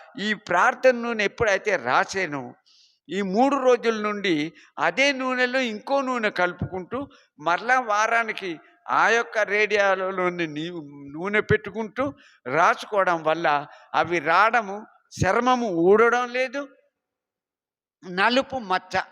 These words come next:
అనేది మాత్రం ఏర్పడింది. ఆ నలుపు మచ్చ ఇప్పటికి ఇంకా ఆ మచ్చ అలాగే ఉన్నది. కనుక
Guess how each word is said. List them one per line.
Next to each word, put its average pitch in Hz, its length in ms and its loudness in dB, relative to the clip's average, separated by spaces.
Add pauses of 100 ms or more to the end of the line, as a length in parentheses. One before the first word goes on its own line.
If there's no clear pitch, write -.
అనేది 160 360 -4
మాత్రం 160 500 0
ఏర్పడింది. 139 800 -2 (380)
ఆ 160 140 4
నలుపు 202 380 -2
మచ్చ 170 500 0 (280)
ఇప్పటికి 247 580 2
ఇంకా 233 380 -2 (440)
ఆ 147 120 4
మచ్చ 175 380 0
అలాగే 170 560 2
ఉన్నది. 143 480 -8 (480)
కనుక 202 540 0